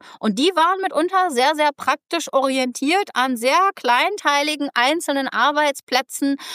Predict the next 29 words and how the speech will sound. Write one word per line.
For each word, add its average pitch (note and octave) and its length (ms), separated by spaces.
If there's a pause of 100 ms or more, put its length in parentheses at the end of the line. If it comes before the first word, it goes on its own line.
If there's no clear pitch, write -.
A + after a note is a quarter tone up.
(160)
wo B3+ 240
ein A#3 240
bestimmtes C#4 380
Problem A3 340
festgestellt D4 760
wurde, C#4 560
wo G#3 140
gesagt A3 380
wurde, A3+ 160
hier G#3+ 240
haben G#3+ 160
wir F#3+ 100
ein D#3 140
ergonomisches C4+ 640
Problem, A#3+ 540
hier G#3 180
haben G#3 220
wir F#3+ 80
ein F#3 140
Lärmproblem. C4 680 (360)
Welche A#3+ 240
Lösungen B3 380
können A3+ 280
wir A3+ 80
entwickeln, G3+ 580
um G#3 160
das G3 220
zu F#3+ 160
lösen? B3+ 180